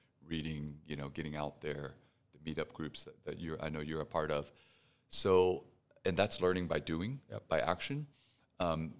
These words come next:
Speaker 1: what a degree does provide, I think, is a system for you to, um, learn and grow as an individual. There's a lot of personal development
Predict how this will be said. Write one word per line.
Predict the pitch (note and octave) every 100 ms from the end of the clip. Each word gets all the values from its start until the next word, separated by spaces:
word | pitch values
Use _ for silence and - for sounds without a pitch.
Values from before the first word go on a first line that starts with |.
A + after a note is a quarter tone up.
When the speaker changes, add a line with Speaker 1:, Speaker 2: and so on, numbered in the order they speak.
| F#2
Speaker 1:
what | G#2+ -
a | G2
degree | F2+ E2 G#2 A#2+
does | F#2+ F#2 G2
provide, | - B2+ B2 B2+ C3 C3 -
I | C3
think, | - - C3+ B2+ -
is | F#2+ F2 D#2+ - - _ _ _ _ _
a | -
system | - C3 - - G#2 F#2+
for | F#2+
you | F2 F2+ F2 F2
to, | - F2 E2 D#2 D#2+ - _ _ _ _ _ _ _ _ _
um, | - E2+ D#2 D2+ D2+ - -
learn | F2+ F#2+ G2 F#2+
and | E2+
grow | F2+ E2+
as | E2 D#2+
an | E2+
individual. | F2+ E2+ E2 A#2+ D#2+ A#2+ C3+
There's | F#2+
a | G2
lot | A#2
of | G#2+
personal | - F#2+ - E2
development | D#2+ E2 D#2+ - D2+